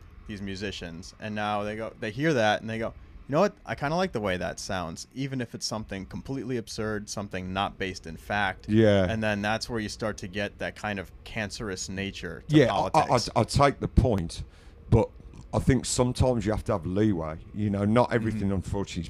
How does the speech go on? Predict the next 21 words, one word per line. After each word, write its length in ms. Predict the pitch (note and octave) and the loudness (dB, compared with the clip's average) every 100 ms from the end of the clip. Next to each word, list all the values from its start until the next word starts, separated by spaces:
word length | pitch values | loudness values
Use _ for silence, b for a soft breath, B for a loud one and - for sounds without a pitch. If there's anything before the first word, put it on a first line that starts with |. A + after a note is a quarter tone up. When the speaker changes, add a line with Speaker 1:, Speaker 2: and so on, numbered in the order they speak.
| - | 2
Speaker 2:
perfect 440 | G#2+ A2 - - E2+ | 4 2 -2 -6 -4
in 80 | |
this 220 | D#2 D#2 E2 | -4 -4 -2
world, 240 | E2 D#2+ | -2 0
and 120 | G#2+ | 0
you 60 | A#2+ | 0
just 240 | A#2+ A#2+ | -4 -8
can't 240 | - A#2+ F2 | -6 -4 -4
avoid 400 | D#2 G#2 D3 A2 | -4 -4 -2 -4
that, 160 | - - - | -6 -6 -6
you 160 | G#2 G#2+ | 0 2
know. 240 | G2 G2 B B B B B B | 2 2 B B B B B B
It 160 | - A2+ | -2 2
just 240 | C3 - | 2 4
is. 220 | A#2+ - B B - | 0 -2 B B 2
I 80 | C#3 | 6
mean, 160 | D3+ | 6
look 280 | C#3+ D#3+ - | 8 6 6
at 100 | D#3+ | 0
the 80 | B2 | 0
burgeoning 800 | F#2+ - B2+ C#3 A#2 G#2 G2+ G2+ | 0 6 6 6 2 -2 -4 -6